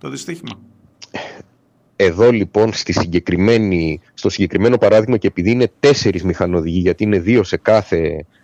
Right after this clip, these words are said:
Speaker 2: ε, σε κάθε μηχανή,
Speaker 1: Ναι.
Speaker 2: Θα έπρεπε ταυτόχρονα τέσσερις άνθρωποι να δούνε κόκκινο φανάρι και οι τέσσερις να κάνουνε το ίδιο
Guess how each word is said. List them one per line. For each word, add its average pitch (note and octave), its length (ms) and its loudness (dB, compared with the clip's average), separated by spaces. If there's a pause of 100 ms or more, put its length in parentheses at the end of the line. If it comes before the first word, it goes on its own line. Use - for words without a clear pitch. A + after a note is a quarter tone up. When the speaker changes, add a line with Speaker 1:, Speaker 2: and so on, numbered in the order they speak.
(120)
Speaker 2:
ε, C#2 640 -4 (300)
σε - 200 -6
κάθε A2 320 0
μηχανή, E2+ 560 -4
Speaker 1:
Ναι. A2+ 240 -10 (300)
Speaker 2:
Θα - 200 0
έπρεπε - 540 4
ταυτόχρονα G#2 880 0
τέσσερις B2 520 2
άνθρωποι G#2+ 420 -2
να G#2 160 2
δούνε A#2+ 220 0
κόκκινο A2+ 400 0
φανάρι F#2 600 0 (500)
και E3 140 4
οι D3 140 6
τέσσερις C#3+ 480 2
να B2 100 0
κάνουνε C#3 480 2
το A2+ 160 0
ίδιο C#3+ 480 2